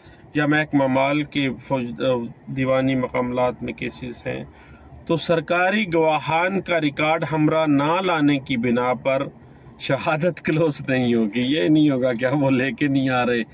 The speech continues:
तो पार्टियों को बेड़ा गर्क कर दिया जाए। याद रखिएगा, ये एक settled principle के तौर पे बात discuss की गई थी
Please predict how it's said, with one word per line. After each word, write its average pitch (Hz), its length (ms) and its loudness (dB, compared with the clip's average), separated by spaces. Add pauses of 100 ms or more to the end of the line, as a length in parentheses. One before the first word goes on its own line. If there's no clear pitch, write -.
(300)
तो 139 100 0
पार्टियों 131 640 0
को 120 100 -4
बेड़ा 117 300 2
गर्क 110 260 -2
कर - 100 -6
दिया 110 280 -2
जाए। 120 320 0 (680)
याद 143 280 2
रखिएगा, 151 600 -2
ये 143 200 2
एक 139 100 -4
settled 160 520 -4
principle 143 500 -2
के 131 160 -4
तौर 135 240 -2
पे 131 180 -10
बात 131 300 0
discuss 135 560 -6
की 156 100 -2
गई 170 260 0
थी 151 280 -2